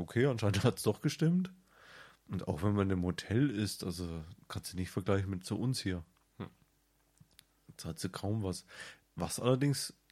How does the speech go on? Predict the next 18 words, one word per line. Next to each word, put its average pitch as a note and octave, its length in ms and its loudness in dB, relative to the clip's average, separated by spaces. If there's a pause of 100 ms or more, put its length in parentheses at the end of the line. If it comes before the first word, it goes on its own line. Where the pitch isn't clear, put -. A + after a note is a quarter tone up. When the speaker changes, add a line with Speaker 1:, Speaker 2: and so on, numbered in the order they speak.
Speaker 1:
teuer F2 360 0
ist C3 180 -2
in D3+ 120 2
Polen, C#3+ 240 2
ist C3 180 -4
das B2+ 120 -4
Benzin. G#2 560 0 (400)
Speaker 2:
Ja A#2+ 80 -8
gut, G#2+ 240 -8
aber D2+ 160 -8
das F2 140 -8
ist - 100 -18
ja G2+ 160 -4
nach G#2 220 -4
dem A#2 120 -6
Ölpreis, D#2+ 600 -8
richtet D#2+ 320 -12
sich D#2+ 140 -14